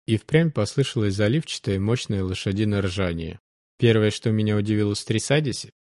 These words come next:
это большой колорит в одежде и головных уборах местного населения. Все они пестрили в таком цветовом многообразии, что мы буквально терялись среди толпы в своих, ключевое слово, до ужаса незаметных нарядах.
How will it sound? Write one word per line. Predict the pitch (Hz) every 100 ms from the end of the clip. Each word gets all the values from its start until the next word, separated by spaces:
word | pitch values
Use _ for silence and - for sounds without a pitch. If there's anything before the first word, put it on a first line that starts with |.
| -
это | 101 104
большой | 104 110 - 165
колорит | - 117 113 110
в | 113
одежде | 110 135 147 113
и | 95
головных | 98 104 139 -
уборах | 110 123 139 -
местного | 123 135 - 101
населения. | 92 - 98 95 85 85 - _ _ _ _ _
Все | - 151
они | 151 139
пестрили | 135 127 - 165 117
в | -
таком | 110 107 165
цветовом | 156 123 110 104 104
многообразии, | 101 101 107 104 107 92 90 85
что | - - 110
мы | 156
буквально | 139 120 139 156 123
терялись | - 127 123 160 135 -
среди | 104 110 139
толпы | 131 104 98 - 90 92
в | -
своих, | - 104 101 - -
ключевое | - 113 - 117 107 101
слово, | - 131 147 101 -
до | - 101 107
ужаса | 131 147 110 -
незаметных | 92 98 98 104 139 - 120 -
нарядах. | 95 90 80 -